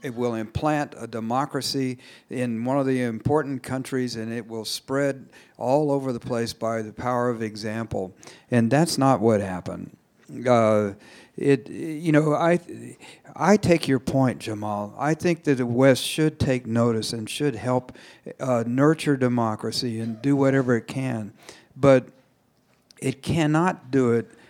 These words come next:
I do not think, militarily.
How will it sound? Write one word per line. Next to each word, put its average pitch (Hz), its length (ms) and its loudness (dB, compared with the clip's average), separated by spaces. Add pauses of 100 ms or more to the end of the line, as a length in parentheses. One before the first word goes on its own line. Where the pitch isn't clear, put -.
(220)
I 127 220 -4
do 123 160 0
not 104 240 -4
think, 110 440 -4
militarily. 127 840 0